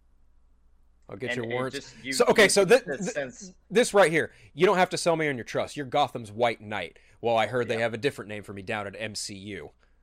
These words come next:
Speaker 2: Yep.
Speaker 1: And that right there, immediately when I heard that way back when, I was like, Two-Face.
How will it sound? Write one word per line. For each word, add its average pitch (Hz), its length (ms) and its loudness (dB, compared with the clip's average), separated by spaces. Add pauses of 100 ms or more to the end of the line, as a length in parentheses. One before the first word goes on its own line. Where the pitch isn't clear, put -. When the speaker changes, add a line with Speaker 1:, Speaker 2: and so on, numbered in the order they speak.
(540)
Speaker 2:
Yep. 87 200 -14 (400)
Speaker 1:
And 110 180 -6
that 123 160 0
right 113 220 -6
there, 120 260 -2 (180)
immediately 151 540 2
when 135 160 -4
I 135 80 0
heard 131 240 -2
that 123 180 0
way 123 140 -2
back 120 300 -4
when, 120 160 -4
I 113 80 -4
was 110 120 -4
like, 104 220 -8
Two-Face. - 460 -12